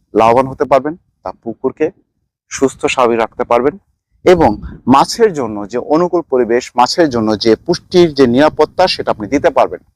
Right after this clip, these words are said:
আমরা সেই প্রচেষ্টা আপনাদের বিভিন্ন পরামর্শ ভিত্তিতে চাষিদের বিভিন্ন, আহ, চাহিদার কথা ভেবে আমরা এই প্রোডাকশনগুলি দিয়ে থাকি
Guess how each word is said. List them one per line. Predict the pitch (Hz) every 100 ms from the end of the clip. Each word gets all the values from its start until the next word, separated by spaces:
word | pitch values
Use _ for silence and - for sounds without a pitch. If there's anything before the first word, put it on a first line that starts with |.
| _ _ _ -
আমরা | 147 175 185 190
সেই | - 160
প্রচেষ্টা | 160 165 165 -
আপনাদের | 151 151 139 147
বিভিন্ন | 139 127 123 139
পরামর্শ | 135 131 131 127 131
ভিত্তিতে | 113 135 147 143
চাষিদের | 120 - 117 127
বিভিন্ন, | 113 113 123 120 120
আহ, | - 107
চাহিদার | - 123 127 127
কথা | 123 123
ভেবে | - 120 151
আমরা | 117 110
এই | 110 - - - -
প্রোডাকশনগুলি | 107 104 113 107
দিয়ে | 104 110
থাকি | - 113